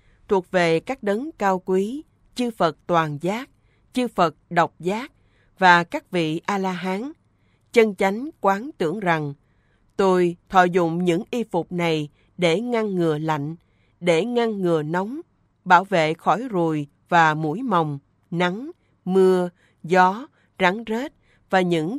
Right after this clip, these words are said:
côn trùng khác, và đặc biệt là để che thân, tránh những điều hổ thẹn.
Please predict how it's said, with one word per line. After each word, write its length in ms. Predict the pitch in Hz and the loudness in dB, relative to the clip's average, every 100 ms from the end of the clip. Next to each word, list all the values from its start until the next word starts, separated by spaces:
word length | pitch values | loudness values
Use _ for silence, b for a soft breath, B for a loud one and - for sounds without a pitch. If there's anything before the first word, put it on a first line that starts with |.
| - | -2
côn 220 | 240 220 | -2 -2
trùng 260 | 196 175 151 | -2 -4 -4
khác, 360 | - 208 285 - _ _ _ _ _ | -8 -12 -12 -16 _ _ _ _ _
và 100 | 190 | -2
đặc 240 | 185 175 175 | 0 0 0
biệt 300 | 175 170 b b | 0 0 b b
là 140 | 190 180 | 0 2
để 320 | 165 156 285 - | 2 0 -4 -4
che 200 | 214 196 | -2 -2
thân, 380 | - 190 180 175 - _ _ | -2 -2 -2 -4 -8 _ _
tránh 280 | 185 202 311 | 0 2 -2
những 220 | 202 208 | -2 0
điều 320 | 185 160 147 143 | 0 0 -2 -6
hổ 300 | - 151 196 | -4 -4 -4
thẹn. 380 | - 160 143 147 | -6 -6 -4 -8